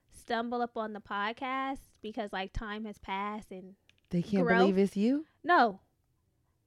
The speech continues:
Speaker 1: They're he-, they believe, they're, they follow. I've, s-, I see that they've stumbled upon it, so obviously they have bought into it to some capacity. But I'm just thinking, actually, I'm thankful that they do,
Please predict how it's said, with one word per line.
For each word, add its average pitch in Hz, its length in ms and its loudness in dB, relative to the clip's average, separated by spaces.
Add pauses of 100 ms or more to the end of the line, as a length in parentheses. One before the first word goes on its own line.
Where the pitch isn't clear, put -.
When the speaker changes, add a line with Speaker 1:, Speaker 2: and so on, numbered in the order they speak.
(100)
Speaker 1:
They're 311 300 8
he-, 311 340 0
they 262 280 2
believe, 302 420 -6
they're, 262 420 0
they 233 220 0
follow. 262 460 2
I've, 262 160 2
s-, - 180 -12
I 247 140 6
see 311 220 -2
that 277 180 2
they've 247 160 0
stumbled 254 400 0
upon 254 340 -4
it, 294 160 -8
so 226 160 -2
obviously 240 580 -2
they 214 140 -4
have 208 180 -6
bought 202 240 -2
into 214 380 -8
it 214 220 -8
to 254 100 -10
some 226 220 -8
capacity. 233 640 -6
But 214 180 -6
I'm 208 180 -6
just 220 200 -6
thinking, 240 480 -10
actually, 240 480 -6 (360)
I'm 262 160 -2
thankful 302 420 -6
that 269 200 0
they 269 140 -2
do, 294 320 -6